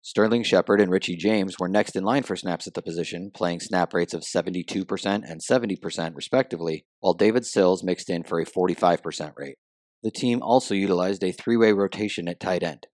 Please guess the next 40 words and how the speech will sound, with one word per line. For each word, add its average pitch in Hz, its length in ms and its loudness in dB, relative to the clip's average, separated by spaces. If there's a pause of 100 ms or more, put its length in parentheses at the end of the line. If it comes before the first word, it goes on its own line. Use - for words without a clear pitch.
with 90 160 -6
all 95 160 8
of 92 120 2
rookie 92 240 -2
Daniel 98 320 0
Bellinger, 85 560 2
Tanner 101 280 -2
Hudson, 87 380 0
and 92 180 -10
Chris 95 220 -4
Myarick 95 480 2
seeing 90 320 -6
playing 87 320 -2
time. 80 240 -10 (500)
That 82 280 0
said, 78 420 -4 (160)
the 101 80 -2
Giants 101 380 2
played 95 220 2
almost 95 320 -4
exclusively 87 680 -2
out 82 80 2
of 78 80 -8
eleven 87 340 2
personnel 95 460 -2
to 85 60 -8
start - 300 -2
the - 80 -10
year, 82 260 -2 (280)
meaning 98 280 -2
none 117 220 4
can 107 120 -4
truly 90 260 -4
be 85 120 -4
counted 95 320 0
on 78 160 -2
in 78 100 -12
the 82 80 -8
three-way 78 380 -4
split. - 380 -4